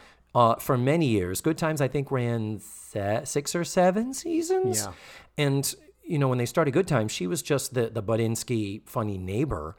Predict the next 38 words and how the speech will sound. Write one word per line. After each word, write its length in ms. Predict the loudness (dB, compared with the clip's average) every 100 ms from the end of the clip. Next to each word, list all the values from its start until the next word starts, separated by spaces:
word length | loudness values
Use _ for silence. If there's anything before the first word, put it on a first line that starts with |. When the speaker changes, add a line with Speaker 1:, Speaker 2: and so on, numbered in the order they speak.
| -8
Speaker 2:
Yeah. 240 | -6 -4 -8 _
Speaker 1:
Little 220 | -2 0
did 100 | 0
they 100 | 0
know 200 | 2 2
there'd 180 | 2 0
be 160 | -2 -4
all 200 | -4 -2 -2
the, 280 | -6 -8 -12 _ -6
um, 420 | -2 0 -2 -8 -14 -18 -8
conflict 680 | -2 -2 0 -2 -4 -6 _ -10
behind 400 | -4 -2 -2 -2
the 60 |
scenes, 560 | -4 -2 -2 -2 -6 -10 -16 -20 _
and 140 | -2 0
then 80 | 4
John 220 | 4 4
Amos 360 | 2 0 -2 -6
would 120 | -6
leave 260 | -4 -6
the 80 | -8
show, 520 | -2 2 4 4 0 -8 -20 _ -4
and 140 | 0
then 80 | 0
Esther 380 | 2 0 0 0
Rolle 300 | 4 4 6
would 140 | 4 4
leave 220 | 0 0
the 60 | -4
show. 520 | -2 -2 -2 -6 -10 _ _ _ _ -6
So 180 | -2 0
there 340 | 2 2 0 -10 -2
are 220 | 0 2
a 80 | 0
couple 380 | 2 2 2 0
of 100 | -2
seasons 500 | 0 0 0 0 0
where 440 | 2 2 4 2